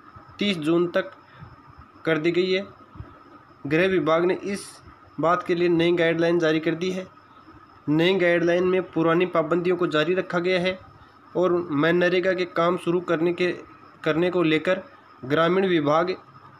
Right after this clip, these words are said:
अलग से आदेश जारी करेगा। नई गाइडलाइन चौबीस मई से प्रभावी होगी। अब है कि किसानों के लिए क्या राहत की बात है।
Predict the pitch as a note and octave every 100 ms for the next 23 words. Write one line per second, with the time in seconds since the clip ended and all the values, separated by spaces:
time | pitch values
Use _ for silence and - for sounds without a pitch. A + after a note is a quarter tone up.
0 | - - - - D#3 F3 - F#3+ D#3 D#3+
1 | F#3 E3 E3+ E3+ E3+ F3 F#3+ F#3+ - -
2 | - - - - - - - - - -
3 | - - - D3 D#3+ F#3+ E3+ E3+ E3+ F3
4 | F#3+ G3 - - - - - - E3+ E3
5 | F#3+ - E3+ F3 F3 F#3+ F#3 D3+ D3+ E3
6 | E3 D#3 G#2+ - - - - - - -
7 | - - - - - - - - - -
8 | - - - - - - - - - D#5
9 | D5+ - - - - - - - - -
10 | - E3+ F3 F#3 F#3 F3+ - - - -
11 | - - - E3 F3 E3+ F#3 F#3 F#3 F3
12 | F3+ F3 E3 F3+ F#3+ F3+ F3+ F3+